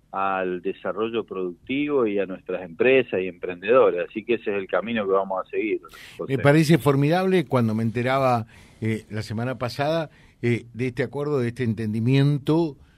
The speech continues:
Speaker 2: eh, con, con la Unión Agrícola y que se pueda poner final y felizmente en funcionamiento, por lo tanto, ese frigorífico, ¿no?
Speaker 1: Sí, sí, es un paso más.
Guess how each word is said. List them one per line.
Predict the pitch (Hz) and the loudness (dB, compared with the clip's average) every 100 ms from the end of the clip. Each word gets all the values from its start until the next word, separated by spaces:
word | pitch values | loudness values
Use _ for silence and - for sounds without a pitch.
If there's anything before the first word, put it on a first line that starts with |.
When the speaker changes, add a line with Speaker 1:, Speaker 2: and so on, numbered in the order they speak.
| _ - | _ -10
Speaker 2:
eh, | 120 113 | -4 -4
con, | - 117 110 104 | -2 -2 -2 -4
con | 113 107 | -6 -6
la | |
Unión | 107 110 139 | -4 -4 -4
Agrícola | 135 131 - 156 156 - | -6 -8 -2 -2 -2 -4
y | 147 135 | -8 -4
que | 131 | -4
se | - 127 | -2 -6
pueda | - 143 151 156 151 113 | 0 2 4 4 0 0
poner | 127 120 135 135 - - | 2 2 2 -2 -8 -14
final | - - 117 120 | -12 -2 0 2
y | 131 | 0
felizmente | 123 113 107 123 135 120 135 120 - - - | -2 0 2 4 2 2 0 0 -10 -20 -4
en | 101 | -4
funcionamiento, | 107 104 113 101 107 120 127 127 98 | -2 -4 -2 -2 0 0 0 0 -2
por | 101 | -4
lo | 101 | -2
tanto, | 123 123 110 | -2 -2 -2
ese | 107 | -4
frigorífico, | 95 101 101 151 - 82 - 85 | -6 -4 -2 -2 -4 -10 -8 -6
¿no? | 95 127 170 180 _ _ _ _ _ _ - - - _ - | -4 -2 -4 -6 _ _ _ _ _ _ -20 -20 -20 _ 0
Speaker 1:
Sí, | 175 196 185 | 4 4 4
sí, | - 180 | 6 6
es | 165 | 6
un | 151 143 | 0 -2
paso | 131 165 - 147 | 0 0 0 -4
más. | 151 170 190 | 2 2 2